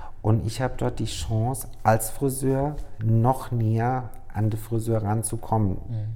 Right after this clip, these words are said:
Speaker 1: dass die, äh, Goldwell noch einen engeren Bezug bekommt zu dem, was der Friseur wirklich will und braucht. Und da sehe ich auch die Zukunft. Das war für mich auch der ausschlaggebende Punkt, zu sagen,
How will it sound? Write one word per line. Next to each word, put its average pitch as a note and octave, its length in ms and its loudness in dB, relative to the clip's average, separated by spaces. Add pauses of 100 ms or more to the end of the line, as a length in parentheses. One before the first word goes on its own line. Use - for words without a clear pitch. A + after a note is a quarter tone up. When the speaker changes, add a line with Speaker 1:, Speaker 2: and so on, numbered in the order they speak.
Speaker 1:
dass - 200 -2
die, A2+ 180 2
äh, - 1300 -4
Goldwell A2 600 2 (480)
noch A#2+ 240 2
einen A#2+ 120 -2
engeren A#2 420 0
Bezug B2 480 -6
bekommt A2+ 340 -2
zu - 80 -6
dem, A#2+ 180 0
was A2+ 140 -2
der A2 100 -4
Friseur G#2+ 420 2
wirklich G#2+ 360 -2
will A2+ 140 2
und A#2+ 160 -4
braucht. F#2+ 420 2 (540)
Und G#2 120 0
da G#2 140 4
sehe - 140 -2
ich G#2+ 180 -4
auch A2 160 -2
die A2+ 120 -2
Zukunft. A2 440 -2
Das - 200 -2
war A2 100 2
für - 160 -4
mich A#2 260 0
auch A2 160 0
der - 180 -2
ausschlaggebende A2 720 0
Punkt, A#2+ 320 0
zu - 80 -8
sagen, A2+ 360 0